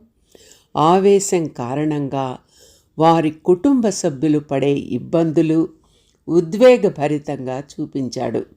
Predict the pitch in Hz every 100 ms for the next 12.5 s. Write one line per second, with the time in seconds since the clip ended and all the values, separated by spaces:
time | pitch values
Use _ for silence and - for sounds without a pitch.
0 | _ _ _ _ _ _ _ - 180 180
1 | - 262 196 170 170 156 160 120 _ _
2 | _ _ _ - 170 226 233 262 254 233
3 | - - 139 180 208 196 175 165 143 127
4 | - 135 135 - _ _ _ _ - -
5 | 214 214 208 165 - 139 135 143 - 196
6 | 190 180 - 127 - - 185 233 226 _
7 | _ _ _ - 170 175 214 214 - 202
8 | - - 302 202 208 185 180 165 139 127
9 | 180 226 226 156 143 151 151 156 139 135
10 | 147 151 - _ _ _ _ 151 156 139
11 | 151 147 143 180 143 151 135 135 - 131
12 | 165 151 113 120